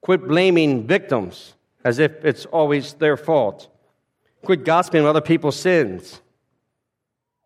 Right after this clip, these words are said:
Are generous with people that are hungry. And are giving of yourself to the down and out. The good news is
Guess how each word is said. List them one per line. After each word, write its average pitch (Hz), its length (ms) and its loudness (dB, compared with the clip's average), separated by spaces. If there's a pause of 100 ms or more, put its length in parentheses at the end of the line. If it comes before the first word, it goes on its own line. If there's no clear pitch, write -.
(420)
Are 135 80 2
generous 151 540 0
with 143 140 -2
people 139 260 -2
that 147 100 4
are 143 80 2
hungry. 131 380 0 (1900)
And 135 100 0
are 135 60 2
giving 147 340 0
of 131 140 0
yourself 127 440 -2
to 135 100 -6
the 123 100 -4
down 123 220 2
and 120 100 0
out. 95 240 -4 (1900)
The 131 60 -6
good 214 240 0
news 156 300 0
is 120 380 0